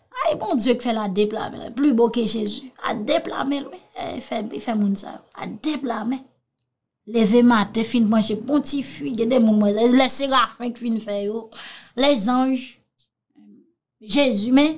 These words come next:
aïe, bon Dieu, même. Ah, le bon Dieu, dit, il crée l'homme à son image et sa ressemblance.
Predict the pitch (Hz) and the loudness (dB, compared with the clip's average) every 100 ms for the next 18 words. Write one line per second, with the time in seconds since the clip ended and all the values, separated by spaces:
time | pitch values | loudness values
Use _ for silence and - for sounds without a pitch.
0 | - 202 208 196 277 202 180 - 226 208 | -6 0 2 6 6 4 0 -2 2 2
1 | 214 190 175 _ _ _ _ - 233 240 | 2 0 -8 _ _ _ _ -6 0 2
2 | 254 233 294 269 196 240 233 208 226 214 | 4 6 6 6 4 4 4 2 -2 -2
3 | 285 285 254 269 392 349 269 220 185 - | 2 4 4 6 6 6 2 -4 -10 -16
4 | _ _ 208 - 320 392 392 415 381 277 | _ _ -10 -4 2 2 4 6 6 2
5 | 226 214 202 214 - 269 277 285 - 285 | -2 -10 -10 -8 0 0 0 -6 -8 -6
6 | 262 240 220 | -2 -2 -4